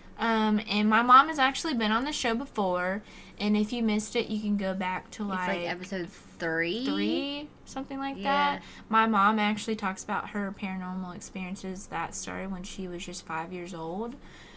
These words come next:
Speaker 1: Um, so go listen to that. And she's talked on here before.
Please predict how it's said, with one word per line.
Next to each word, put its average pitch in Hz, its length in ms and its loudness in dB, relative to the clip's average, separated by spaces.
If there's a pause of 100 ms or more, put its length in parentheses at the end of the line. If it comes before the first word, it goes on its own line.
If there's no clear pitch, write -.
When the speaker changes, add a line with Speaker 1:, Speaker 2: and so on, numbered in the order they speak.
(160)
Speaker 1:
Um, 185 480 -2
so 185 340 -6
go 185 200 -6
listen 233 360 -6
to 285 140 -6
that. 180 380 -4 (420)
And 214 80 -2
she's 240 160 -2
talked 247 260 2
on 269 160 -4
here 247 240 -4
before. 220 680 -4